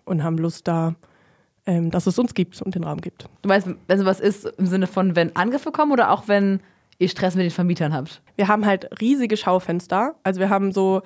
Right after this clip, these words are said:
Speaker 1: vier große Schaufenster plus unsere Tür ist auch noch mit Glas. Und es, wir sind einfach sehr sichtbar und es ist auch wirklich ein nach außen sichtbar queerer Raum.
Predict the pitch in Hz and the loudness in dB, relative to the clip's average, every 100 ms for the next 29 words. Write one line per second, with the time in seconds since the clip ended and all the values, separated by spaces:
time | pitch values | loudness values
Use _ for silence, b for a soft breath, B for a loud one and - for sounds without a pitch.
0 | b b b - 254 262 262 233 233 226 | b b b -2 2 4 4 0 0 2
1 | 202 220 214 220 202 - 226 - 202 208 | 2 2 -2 0 -2 0 -2 -2 -8 -8
2 | - 240 226 208 185 208 214 202 185 - | -4 2 4 2 0 2 2 -2 -6 -8
3 | 180 180 349 - 214 214 208 208 214 240 | -2 -2 -2 -4 -2 -2 2 2 4 2
4 | 220 220 - 202 196 190 208 302 - - | 2 0 0 2 4 4 2 0 -4 -2
5 | 175 175 175 185 208 220 196 - 190 196 | 2 2 0 -2 -2 2 0 2 -2 -2
6 | - 190 185 - 175 175 170 180 196 185 | -6 -4 -4 -2 -4 -2 -4 -4 -2 -2
7 | - 185 180 - 196 180 170 165 185 190 | -4 -4 -4 -4 -6 -4 -2 0 0 -2